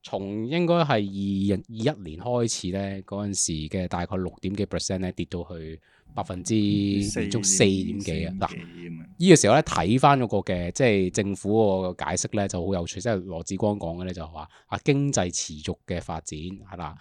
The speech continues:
Speaker 1: 勞動人口，呃，嗰個勞動市場呢，就，呃，呃，活躍，跟住呢，就在，呃，同期嗰啲咩就業人口啊增加係啦，啱嘅。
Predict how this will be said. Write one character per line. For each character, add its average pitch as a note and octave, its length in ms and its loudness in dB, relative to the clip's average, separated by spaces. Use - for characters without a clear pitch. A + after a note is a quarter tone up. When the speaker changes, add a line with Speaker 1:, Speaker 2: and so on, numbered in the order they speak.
Speaker 1:
勞 F2+ 260 -2
動 F#2 240 -4
人 D#2+ 160 -10
口， G2 300 0
呃， A2 100 -4
嗰 - 20 -4
個 B2 120 2
勞 F#2 260 -2
動 F2+ 180 -8
市 - 180 -2
場 E2 200 -6
呢， G#2 240 -4
就， E2 280 -8
呃， D#2+ 320 -10
呃， F#2 200 -2
活 G2 180 2
躍， G2+ 320 8
跟 B2 140 0
住 G#2 140 0
呢， A2 180 0
就 F2+ 280 -2
在， - 220 -4
呃， F2+ 100 -8
同 E2+ 240 -16
期 F2 120 -12
嗰 F#2+ 140 -6
啲 C3 40 -2
咩 C3+ 80 -2
就 G#2+ 140 4
業 F#2 40 4
人 D#2+ 160 -2
口 A2 120 -4
啊 G#2+ 100 4
增 C3 200 2
加 A2+ 240 8
係 A2 120 -6
啦， F#2 140 -6
啱 C#3 280 4
嘅。 D#2+ 160 -2